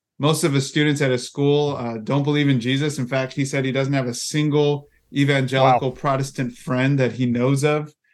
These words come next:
Speaker 1: uh, in his entire <laughs> school, but he's taken it upon himself to witness to his friends, not only once, but have ongoing conversations after school with Bibles open,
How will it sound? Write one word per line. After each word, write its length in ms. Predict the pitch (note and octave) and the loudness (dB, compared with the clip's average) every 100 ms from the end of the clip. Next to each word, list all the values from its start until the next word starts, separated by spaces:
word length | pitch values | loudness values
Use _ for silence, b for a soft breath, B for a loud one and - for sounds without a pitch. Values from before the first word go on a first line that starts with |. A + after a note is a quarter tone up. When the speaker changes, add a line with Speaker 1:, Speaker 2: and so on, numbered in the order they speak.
| _ - | _ -8
Speaker 1:
uh, 320 | A#2+ A2+ A#2+ - - | -6 -4 -8 -16 -4
in 160 | D3 C3+ | 4 4
his 140 | B2+ | 4
entire 380 | B2+ B2 C3+ C3 | 2 0 2 2
<laughs> 140 | - D3 | 0 -4
school, 360 | - D3 D#3+ D#3 | -2 0 2 0
but 260 | C3 B2 - _ _ - | -2 -4 -8 _ _ -2
he's 160 | E3+ | 0
taken 260 | F3+ F3 E3+ | 2 2 2
it 120 | E3 | 0
upon 240 | D3+ E3 D3+ | 0 0 0
himself 460 | C#3 C#3+ D3 C#3+ | -2 -2 -2 -2
to 140 | - B2+ | -2 0
witness 480 | C3 D3 C#3+ C#3 - | 0 0 -4 -6 -2
to 120 | C#3 | 0
his 160 | B2+ | 0
friends, 400 | - C#3 D#3 C3+ | -2 -2 0 0
not 160 | C3 C3 | 0 0
only 220 | C#3 C3+ | 0 0
once, 420 | A#2 A#2+ C#3+ C#3 | -2 -2 -2 -2
but 140 | - B2+ | -4 -4
have 160 | A#2+ - | -4 -6
ongoing 920 | C3 C#3 D#3 C#3 C#3 C#3+ C#3+ C3 B2 - _ - | -2 2 2 2 2 2 4 2 0 -6 _ -12
conversations 960 | - C#3 C3+ B2+ C#3+ C#3+ C#3 B2+ A#2+ | -4 -2 0 -2 -2 -2 -2 -4 -4
after 360 | C3 C3 C3 C3 | -4 -6 -4 -6
school 520 | - - C#3 C3 B2 | -6 -4 2 4 4
with 220 | A#2+ A#2+ | 2 -2
Bibles 400 | C3 B2+ C3+ C3 | -2 -2 -2 0
open, 500 | C3 B2 A#2+ A#2 A2+ | 0 0 -2 -4 -6